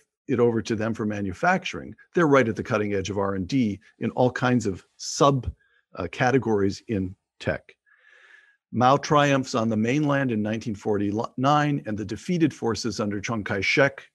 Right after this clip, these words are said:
go to Taiwan, which has since become unambiguously, straightforwardly, and successfully a functioning democracy.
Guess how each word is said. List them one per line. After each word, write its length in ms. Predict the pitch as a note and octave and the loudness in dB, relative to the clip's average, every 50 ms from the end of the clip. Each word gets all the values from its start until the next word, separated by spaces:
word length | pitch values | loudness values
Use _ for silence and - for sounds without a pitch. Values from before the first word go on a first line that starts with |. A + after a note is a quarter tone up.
| _ _ _ _ _ _ _ _ _ - | _ _ _ _ _ _ _ _ _ 0
go 140 | - A#2+ A2+ | 4 4 4
to 80 | A#2 | 4
Taiwan, 640 | G#2+ - - A2 A2 G#2 F#2 F2+ E2+ C#2 A#1+ G1+ - - _ _ _ _ _ _ _ _ _ _ _ - | 2 2 2 2 2 2 0 -2 -4 -4 -6 -8 -12 -16 _ _ _ _ _ _ _ _ _ _ _ -10
which 180 | A#2 A2+ G2 - | -8 -6 -4 -4
has 160 | G#2+ G2 - | -4 -4 -2
since 220 | - F3+ F3+ - | -2 -2 -4 -4
become 500 | - G3 - - A#2 G#2 F#2+ F#2+ F#2 F#2 _ _ _ _ _ _ _ _ _ _ _ _ _ _ _ _ _ _ - | -4 -8 -6 -6 -6 -6 -6 -6 -8 -12 _ _ _ _ _ _ _ _ _ _ _ _ _ _ _ _ _ _ 2
unambiguously, 880 | F3 F#3+ F3+ D#3 C3+ A#2 G2+ G2 F#2 - G2 G2 F2+ - - G2+ G2 G2 | 4 4 4 4 2 0 0 -2 -4 -4 -6 -8 -8 -6 -6 -6 -6 -6
straightforwardly, 840 | - - - D3 D3+ D#3+ D#3 - B2+ A#2+ A2 G2+ G2 F#2 F#2+ G2 G2 | -8 -6 -2 0 0 0 0 0 0 0 0 0 -2 -2 -4 -4 -4
and 100 | G2+ G2 | -4 -4
successfully 720 | G2 - - - - C3 A#2 - - - G2+ F#2+ G2 G#2 A2 _ _ _ _ _ _ - | -6 -6 -6 -2 0 -2 -2 -2 -4 -4 -4 -4 -4 -4 -6 _ _ _ _ _ _ -8
a 80 | A#2+ A2 | -8 -8
functioning 720 | - - C#3 C3 B2 - - B2 A2+ G#2+ G2+ G2 A2 - _ _ _ _ _ _ _ | -4 -2 -2 -2 -2 -2 -4 -6 -6 -6 -6 -8 -12 -16 _ _ _ _ _ _ _
democracy. 760 | - G#2 F#2+ F2+ E2 D2 - - - - - - - - - | -2 -2 0 0 0 -2 -4 -8 -14 -14 -12 -12 -12 -14 -16